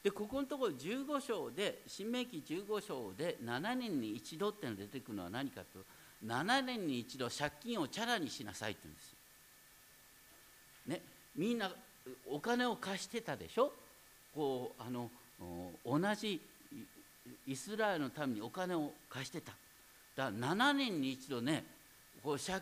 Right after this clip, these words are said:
金がチャラにするんです。借金を棒引きにするんです。これが命令なんです。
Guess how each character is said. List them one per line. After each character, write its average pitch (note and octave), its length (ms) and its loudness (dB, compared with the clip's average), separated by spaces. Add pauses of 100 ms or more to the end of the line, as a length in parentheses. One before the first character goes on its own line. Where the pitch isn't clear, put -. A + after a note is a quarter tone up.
(120)
金 G#3+ 160 -2
が G2+ 240 -2
チ - 100 -4
ャ A3 60 2
ラ F3+ 120 0
に G2+ 60 -4
す - 160 -8 (840)
る G#2 60 -4
ん - 20 -10
で - 220 -16
す。 - 100 -6
借 D#3 140 2 (120)
金 F#3 180 4
を F2 100 0 (100)
棒 G3 280 8
引 A3 80 0
き G3 80 0
に E3 100 4
す - 120 -4
る A2 60 -4
ん D#2+ 60 -10
で - 80 -16
す。 - 220 -16 (1120)
こ D#3+ 80 0
れ F#3+ 80 4
が F3 120 2
命 D3+ 340 6
令 G#3 140 4
な C#3+ 140 4
ん E2+ 60 -6
で - 60 -16
す。 - 140 -18